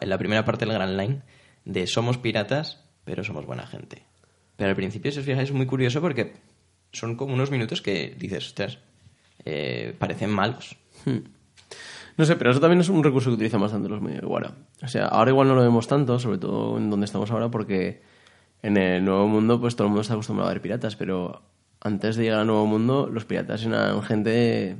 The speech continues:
Speaker 2: pues, a, a temer.
Speaker 1: Hmm.
Speaker 2: Y los Mugiwara, la verdad es que lo intentan, <laughs> intentan ser temibles.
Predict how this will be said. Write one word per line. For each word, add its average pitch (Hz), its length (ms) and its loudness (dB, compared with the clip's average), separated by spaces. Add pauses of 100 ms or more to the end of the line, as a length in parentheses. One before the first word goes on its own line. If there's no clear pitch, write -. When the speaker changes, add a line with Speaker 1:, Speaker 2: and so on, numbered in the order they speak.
Speaker 2:
pues, - 200 -16
a, 78 340 -10
a 98 120 -14
temer. 101 460 -4 (440)
Speaker 1:
Hmm. 123 60 -8 (880)
Speaker 2:
Y 110 500 2
los 117 140 4
Mugiwara, 110 400 4
la 113 80 4
verdad 117 200 4
es 120 100 -2
que 131 80 -2
lo 135 60 4
intentan, 113 420 0
<laughs> - 0 -
intentan 131 420 4
ser 117 400 6
temibles. 110 580 2